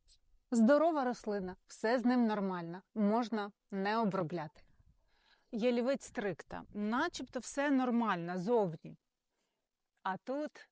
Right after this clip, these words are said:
потрібно почистити стару суху хвою. Це не хвороба. А це ялівець лускатий, дивіться, вже є хвороба на кінчиках, це не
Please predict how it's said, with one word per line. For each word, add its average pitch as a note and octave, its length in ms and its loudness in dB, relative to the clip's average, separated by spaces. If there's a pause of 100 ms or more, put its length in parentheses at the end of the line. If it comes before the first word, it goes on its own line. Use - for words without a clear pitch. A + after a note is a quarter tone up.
(140)
потрібно A3+ 460 -6
почистити B3 800 -6
стару G3 500 -4
суху - 440 -6
хвою. E3+ 560 -8 (120)
Це G#3+ 220 -6
не A3+ 240 -4
хвороба. F3+ 640 -8 (1400)
А A#3 140 -6
це D4 200 -4
ялівець A#3+ 520 0
лускатий, C4+ 720 -4
дивіться, A#3 540 -4
вже A#3 460 -6 (640)
є A#3+ 200 -4
хвороба B3 560 -2
на G3 320 -2
кінчиках, G3+ 640 -8
це B3 220 -4
не A#3 260 -2